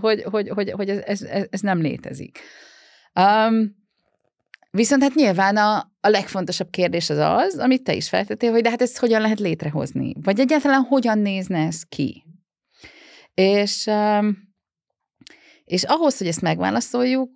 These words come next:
ugye nem lehet előrejelezni, mert a jövőkutatásoknak egy, egy nagyon nagy része az valójában ugye forecasting,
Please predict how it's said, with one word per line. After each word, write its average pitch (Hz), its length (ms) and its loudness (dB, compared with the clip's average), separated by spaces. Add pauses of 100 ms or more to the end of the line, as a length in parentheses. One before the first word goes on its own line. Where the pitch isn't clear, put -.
(100)
ugye 220 200 0
nem 285 200 6
lehet 175 560 -4
előrejelezni, 156 1300 2
mert 175 180 -4
a - 20 -2
jövőkutatásoknak 165 1160 -4
egy, 156 180 -4
egy 156 240 -8
nagyon 175 320 0
nagy 143 240 0
része 139 640 -2
az 165 160 -4
valójában 156 760 -2
ugye 160 180 -6
forecasting, - 920 -8